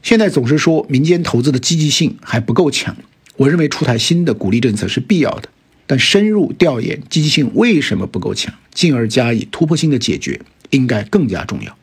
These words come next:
当然，这种限制性较多的情况正在改变。我听一家上市影视企业的创始人说，最近审批的速度加快了很多，这是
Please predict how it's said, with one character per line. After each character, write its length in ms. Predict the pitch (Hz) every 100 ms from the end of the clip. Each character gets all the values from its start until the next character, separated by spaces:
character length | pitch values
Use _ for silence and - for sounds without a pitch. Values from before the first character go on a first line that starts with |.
| _ _ _ _ -
当 120 | 165
然， 220 | 139 110 - _ _ _
这 80 | -
种 160 | 160 135
限 240 | - 220
制 80 | 151
性 160 | 127 123
较 200 | 117 98
多 120 | 143
的 80 | 135
情 200 | - 98
况 180 | 110
正 140 | - 180
在 160 | 123
改 160 | 107 -
变。 180 | - - _ _
我 140 | - 120
听 160 | 156
一 40 | 143
家 160 | 131
上 240 | 117 170 120
市 240 | - - -
影 180 | 135 104
视 160 | - 180
企 220 | - 107
业 60 |
的 60 | 101
创 200 | - 131
始 100 | 110
人 100 | -
说， 240 | 113 - - _ _ _
最 160 | - 135
近 120 | 127 -
审 260 | - 107 85
批 120 | 123
的 80 | 123
速 160 | 120
度 180 | 104 -
加 160 | - 139
快 120 | 117
了 80 | 107
很 160 | - - -
多， 180 | 87 - _ _ _
这 120 | -
是 200 | 113 -